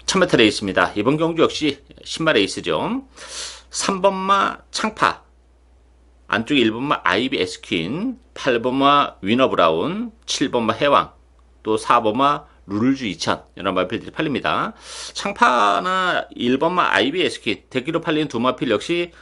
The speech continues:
뭐 스타트 능력을 가지고 있는 그런 마필들이죠. 지난번에 다 나름 좋은 모습을 보여줬어요. 창파는 입상을 했고, 일 번 마 아이비 에스퀸은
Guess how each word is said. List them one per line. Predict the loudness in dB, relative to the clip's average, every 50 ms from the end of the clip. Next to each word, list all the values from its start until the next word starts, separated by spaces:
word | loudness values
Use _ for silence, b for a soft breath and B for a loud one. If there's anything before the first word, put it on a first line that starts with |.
| B
뭐 | B -6 -6
스타트 | -4 2 2 2 2 2
능력을 | 0 2 2 2 0 0 -2 -4 -2 0 0 0 0
가지고 | -2 0 2 2 2
있는 | 2 2 0 2
그런 | 2 2 4
마필들이죠. | 4 0 -2 -2 -4 -2 -2 -2 0 0 -2 -2 -4 -10 -20 _ _
지난번에 | -4 0 0 0 2 2 0 0 0 -2 -6 B B B B
다 | -4 -2
나름 | 0 2 0 0 0 -4 -6
좋은 | -6 -6 -6 -4
모습을 | -2 -4 -4 -4 -4
보여줬어요. | -2 -2 -4 -2 -2 -4 -4 -2 -4 -4 -4
창파는 | -4 -6 -6 -4 -2 -2 -4 -4
입상을 | -4 -4 -2 -2 -2
했고, | -2 -4 -4 0 0 0 0 0 -2 -4 -6 -6 B B B B B B
일 | -2 0 2
번 | 2 2 4
마 | 4
아이비 | 4 4 4 4 2
에스퀸은 | 2 0 0 -4 -4 -2 0 0 0 0 -2 -4